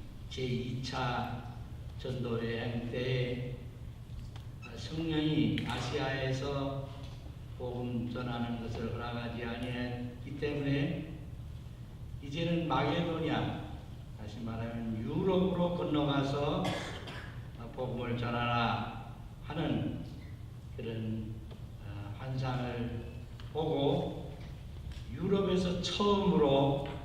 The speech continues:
세운 교회가 빌립보 교회입니다. 아시아에서 유럽으로 갔습니다.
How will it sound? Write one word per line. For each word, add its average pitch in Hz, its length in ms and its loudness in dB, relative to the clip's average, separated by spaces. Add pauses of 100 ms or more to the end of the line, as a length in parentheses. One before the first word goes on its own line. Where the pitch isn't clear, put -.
(600)
세운 120 800 4
교회가 127 800 2 (540)
빌립보 123 840 0
교회입니다. 110 540 0 (540)
아시아에서 117 920 -2 (500)
유럽으로 127 520 2
갔습니다. - 580 -4